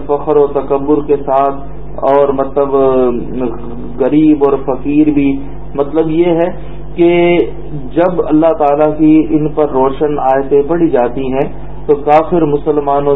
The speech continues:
سے کہتے ہیں کہ کون سے گروہ کا مکان اچھا اور مجلس بہتر ہے۔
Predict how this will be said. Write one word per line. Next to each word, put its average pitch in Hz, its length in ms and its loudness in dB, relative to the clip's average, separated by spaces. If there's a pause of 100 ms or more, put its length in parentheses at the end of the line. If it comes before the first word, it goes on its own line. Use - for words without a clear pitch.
سے 135 80 0
کہتے 131 420 2
ہیں 147 240 0
کہ 151 120 -2
کون 208 380 2
سے 196 120 0
گروہ 151 360 4
کا 147 160 -2
مکان 131 400 0
اچھا 123 320 -2 (360)
اور 143 120 2
مجلس 135 500 -2
بہتر 113 400 2
ہے۔ 107 100 -2